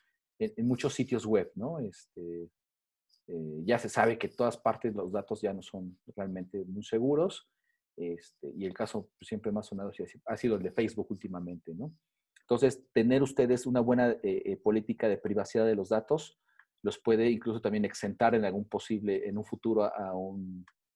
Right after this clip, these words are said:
algo legal pudiera ser, ¿no? Entonces, eh, no, no, eh, no dejen, este, como algo,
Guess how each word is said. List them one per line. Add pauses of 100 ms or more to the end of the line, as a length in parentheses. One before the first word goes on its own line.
(340)
algo
legal
pudiera
ser,
¿no?
Entonces, (640)
eh,
no,
no, (320)
eh,
no
dejen,
este, (460)
como
algo,